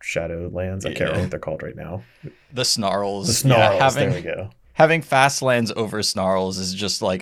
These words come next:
Speaker 2: enough to skyrocket your, your contribution to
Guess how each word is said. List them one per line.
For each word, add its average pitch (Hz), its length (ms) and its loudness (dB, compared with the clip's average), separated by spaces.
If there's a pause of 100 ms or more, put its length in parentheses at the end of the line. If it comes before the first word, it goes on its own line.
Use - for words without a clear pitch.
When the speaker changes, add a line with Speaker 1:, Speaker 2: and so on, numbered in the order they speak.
Speaker 2:
enough 95 460 0
to 90 340 -4 (300)
skyrocket 92 960 -2
your, 95 320 -4 (260)
your 92 380 -4
contribution 92 960 -2
to 90 340 -4